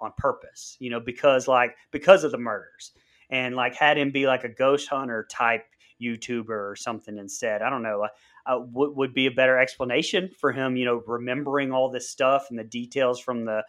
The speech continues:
from the crimes and the story maybe. Um, then you could have had him be the one to tell you, like, what this crime scene thing was for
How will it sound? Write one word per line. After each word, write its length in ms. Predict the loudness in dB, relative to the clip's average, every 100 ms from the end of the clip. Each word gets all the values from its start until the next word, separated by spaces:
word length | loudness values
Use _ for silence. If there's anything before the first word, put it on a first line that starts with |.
| _ _
from 140 | -10 -8
the 60 |
crimes 540 | -4 0 2 2 0 -4
and 100 | -8
the 60 |
story 460 | -10 -6 -2 -2 -2
maybe. 480 | -2 -2 -2 -6 -10 _ _ -4
Um, 420 | -2 -2 -6 -10 -8
then 100 | -6
you 80 |
could 160 | -2 0
have 80 | 2
had 220 | 2 2
him 240 | 2 0 2
be 120 | 0
the 80 | 0
one 200 | -4 -6
to 60 |
tell 300 | -6 -2 0
you, 200 | 0 -4
like, 180 | -4 -6 -4
what 260 | 0 0 0
this 180 | -6 -4
crime 360 | -2 0 0
scene 340 | -4 -4 -4 -2
thing 300 | -4 -4 -4
was 180 | -6
for 540 | -8 -4 -2 -2 -2